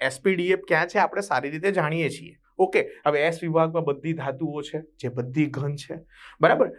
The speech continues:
ડી વિભાગમાં, આ ડી વિભાગ છે મિત્રો, એમાં બધા ધાતુઓ જ છે, સંક્રાંતિ ધાતુઓ છે, એમાં પણ બધા જ ઘન છે. આ મર્ક્યુરી છે ને, એ જ એક પ્રવાહી છે, એ અપવાદમાં આપણે લઈ શકીએ. નીચે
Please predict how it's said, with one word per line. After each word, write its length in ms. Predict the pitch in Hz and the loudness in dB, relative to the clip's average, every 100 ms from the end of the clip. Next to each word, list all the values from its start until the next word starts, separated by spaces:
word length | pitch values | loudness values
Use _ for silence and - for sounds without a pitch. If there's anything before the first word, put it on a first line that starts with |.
| - | -8
ડી 240 | 151 214 247 | 2 4 4
વિભાગમાં, 1000 | 214 165 180 180 185 214 151 151 180 - | 4 4 4 4 4 4 6 4 2 0
આ 80 | 160 | -2
ડી 200 | 175 277 | 0 0
વિભાગ 380 | 165 131 127 127 | 0 0 -2 -4
છે 140 | 135 | -8
મિત્રો, 280 | 120 120 233 277 - - | -6 2 4 2 -6 -4
એમાં 440 | 165 190 240 131 - - | 2 6 6 2 -6 -6
બધા 420 | 135 131 180 220 | -4 0 2 2
ધાતુઓ 560 | - - 139 131 175 180 | 0 -6 -6 -2 -2 -2
જ 40 | |
છે, 200 | - 220 | 2 0
સંક્રાંતિ 600 | 220 143 160 170 165 180 | 2 -2 0 -2 0 -4
ધાતુઓ 460 | 131 120 143 156 170 | -2 -4 -2 -2 0
છે, 120 | 170 | 0
એમાં 200 | 160 165 | 2 2
પણ 120 | 208 | 2
બધા 400 | 156 120 127 185 | 0 -2 2 2
જ 140 | 196 | 2
ઘન 260 | - 127 131 | -2 -4 -4
છે. 200 | 127 220 254 - - | 2 2 2 -2 -2
આ 100 | - 127 | 0 0
મર્ક્યુરી 640 | 147 131 156 - 254 269 | 0 0 0 0 2 2
છે 160 | 262 311 | 2 0
ને, 140 | 147 - _ - | 0 -10 _ 2
એ 140 | 302 | 2
જ 60 | 294 - | 2 2
એક 260 | 202 208 - | 2 2 0
પ્રવાહી 400 | 127 107 107 107 | 0 0 -2 -10
છે, 300 | - - - _ | -14 -16 -20 _
એ 100 | 247 | 0
અપવાદમાં 560 | 254 135 - 120 127 131 | 4 4 2 -4 0 2
આપણે 180 | 123 151 | 4 4
લઈ 160 | 147 160 | 4 2
શકીએ. 440 | - 165 196 196 196 - - | 0 -4 0 0 -2 -10 2
નીચે 560 | 151 247 - 147 214 | 6 6 6 4 4